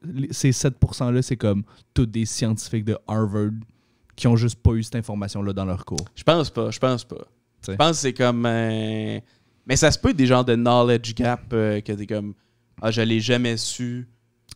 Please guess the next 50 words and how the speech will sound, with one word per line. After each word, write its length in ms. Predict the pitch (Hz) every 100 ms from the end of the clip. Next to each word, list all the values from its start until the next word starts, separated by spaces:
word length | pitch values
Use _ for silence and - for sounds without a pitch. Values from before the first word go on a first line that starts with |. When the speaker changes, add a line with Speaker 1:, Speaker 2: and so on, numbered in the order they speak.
| - _ _ _ _ -
Speaker 1:
Ouais. 180 | 131 117
Speaker 2:
Puis 80 | 117
là, 120 | 123
tu 120 | 127
l'apprends 300 | 123 120 135
plus 100 | 131
tard, 140 | 127
puis 100 | 123
t'es 80 | 117
comme, « 80 | 113 - -
Ok, 80 | 135
j'étais 280 | 202 - 110
vraiment 280 | 107 120 107
cave 280 | - 120 120
de 100 | 107
pas 160 | 107 107
appre-, 160 | 98 - 110
de 80 | 104
pas 480 | - 113 110 107 -
savoir 440 | - 117 110 110 104
ça. » 340 | - 113 170 202
Speaker 1:
Parce 120 | 156
que 40 |
c'est 40 | 165
le 40 |
genre 120 | 156 156
d'info 240 | 147 180
que 60 | 160
t'as 80 |
pas 140 | 151 156
besoin 280 | 139 139 143
au 120 | 139
quotidien, 640 | - 147 139 - 127 139 135
fait 120 | 127
que 60 |
ça 100 | - 123
se 80 |
peut 200 | - 147
que, 180 | 147 131
genre, 300 | 120 107 107 -
personne 400 | - 117 131 123 123 -
t'ait 100 | 127
parlé 300 | 120 110 110
de 100 | 104
ça. 180 | - 117 131 -
Speaker 2:
Ouais. 200 | 110 107
Speaker 1:
Ça, 140 | - 120
tu 100 | 113
veux 60 | 101
dire. 160 | 101